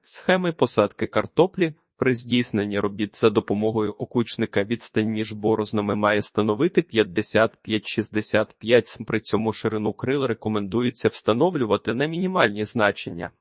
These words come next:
Посадковий матеріал в такі колії потрібно укладати з проміжком в двадцять п'ять-тридцять п'ять см. При використанні картоплесаджалки всі параметри встановлюються відповідно до інструкції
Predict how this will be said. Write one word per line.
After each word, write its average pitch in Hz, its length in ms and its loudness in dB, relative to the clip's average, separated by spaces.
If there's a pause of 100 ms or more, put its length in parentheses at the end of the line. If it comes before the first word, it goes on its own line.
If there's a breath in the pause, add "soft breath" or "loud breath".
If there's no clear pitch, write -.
(140)
Посадковий 180 640 2
матеріал 110 520 0
в 110 100 -10
такі - 280 -4
колії 170 380 2
потрібно 156 600 0
укладати 113 640 2
з - 100 -14
проміжком 139 580 -2
в 113 80 -12
двадцять 131 640 0
п'ять-тридцять - 840 -2
п'ять 107 280 4
см. - 160 -12
При 117 160 -2
використанні 104 720 -2
картоплесаджалки 104 1080 0
всі - 260 -2
параметри 110 580 2
встановлюються 131 840 -2
відповідно 110 640 -2
до 104 140 0
інструкції 127 840 -6